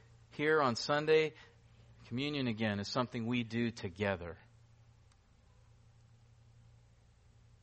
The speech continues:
And if there's anything that we do that should emphasize our unity as the body of Christ,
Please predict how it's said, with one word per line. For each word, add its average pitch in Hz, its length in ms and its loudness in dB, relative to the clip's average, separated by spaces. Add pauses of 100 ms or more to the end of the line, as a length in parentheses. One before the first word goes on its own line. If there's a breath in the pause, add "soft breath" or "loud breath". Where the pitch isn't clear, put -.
(880)
And 110 80 -8
if - 60 -10
there's 117 200 0
anything 143 600 -2
that 117 160 0
we 113 180 -2
do 101 380 -2 (480)
that 104 120 -8
should 131 240 -2
emphasize 135 920 2 (540)
our 113 120 -4
unity 135 500 0
as 110 160 -2
the 101 60 -8
body 113 420 4
of 98 120 -8
Christ, 117 640 0